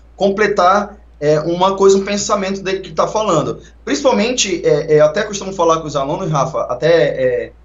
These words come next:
é, costumo dizer em matemática, né, que meteu alguma questão, al-, algum gráfico em prova no enem, às vezes, sem sacanagem, tem questões básicas de biologia, onde o conhecimento ele é básico.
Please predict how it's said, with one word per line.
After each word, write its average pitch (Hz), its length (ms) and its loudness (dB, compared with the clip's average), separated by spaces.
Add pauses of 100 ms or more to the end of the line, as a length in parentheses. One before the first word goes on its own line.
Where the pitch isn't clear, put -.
(280)
é, 117 340 -6 (360)
costumo 147 260 -2
dizer 135 260 2
em 147 40 4
matemática, 147 760 2
né, 170 320 -2 (420)
que 175 280 -2
meteu 190 400 2
alguma 262 320 0
questão, 196 360 -4
al-, 180 220 2
algum 190 320 0
gráfico 190 460 2
em 160 120 -6
prova 170 360 0
no 156 120 -4
enem, 156 480 -6 (440)
às 147 120 -6
vezes, 220 220 2
sem 254 120 -2
sacanagem, 233 520 0
tem 196 120 -6
questões 202 460 -4
básicas 170 600 2
de 147 80 -12
biologia, 135 460 -4
onde 156 160 -6
o - 20 -20
conhecimento 156 600 -6
ele 151 80 2
é 175 100 4
básico. 117 500 0